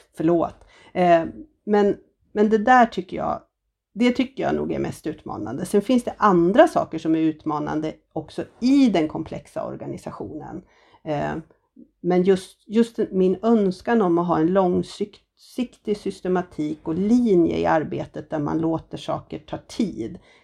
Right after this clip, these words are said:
kan ju ibland kompliceras av att vi ibland, eh, liksom sysslar med någon slags aktieägarlogik. Eh, alltså de senaste resultaten, det senaste, alltså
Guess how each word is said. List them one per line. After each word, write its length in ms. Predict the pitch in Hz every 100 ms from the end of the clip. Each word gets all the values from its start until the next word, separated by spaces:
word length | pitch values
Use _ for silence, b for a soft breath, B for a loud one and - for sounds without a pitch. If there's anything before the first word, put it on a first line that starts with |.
| -
kan 260 | 180 175
ju 100 | 175
ibland 300 | 170 156 151
kompliceras 1300 | - 160 - 165 - - _ 220 208 170 160 - -
av 320 | 156 147 147
att 220 | 131 -
vi 180 | 143 127
ibland, 580 | 156 160 156 147 143 156 b b b b -
eh, 140 | 160
liksom 300 | 165 - 156
sysslar 420 | - 185 - 151
med 120 | 160
någon 100 | 160
slags 280 | 156 151 -
aktieägarlogik. 1600 | - - - 160 151 160 151 156 160 160 208 226 180 - - _
Eh, 260 | 156 147 -
alltså 400 | 160 - 151 156 b b
de 120 | 170
senaste 640 | 170 208 170 160 165 -
resultaten, 800 | 165 160 156 - 156 156 - 165
det 80 | 160
senaste, 760 | - - 170 160 156 156 - -
alltså 260 | - 160